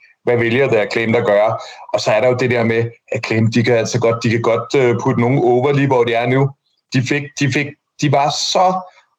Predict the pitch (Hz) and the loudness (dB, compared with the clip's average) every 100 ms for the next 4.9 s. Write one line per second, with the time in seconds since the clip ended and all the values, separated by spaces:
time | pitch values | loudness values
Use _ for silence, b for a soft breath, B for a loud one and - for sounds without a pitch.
0 | _ - 123 131 143 135 131 151 - 165 | _ -6 0 0 2 2 0 -2 -2 -2
1 | 135 - _ _ 135 120 - 120 113 110 | -2 -8 _ _ -4 -4 0 2 4 2
2 | 104 101 98 _ _ _ _ _ _ _ | 2 0 -2 _ _ _ _ _ _ _
3 | _ - 120 113 107 98 110 123 107 123 | _ -6 0 2 2 0 -4 -2 0 -2
4 | - - - 120 120 143 127 120 135 | -4 -6 -2 0 0 -2 0 0 0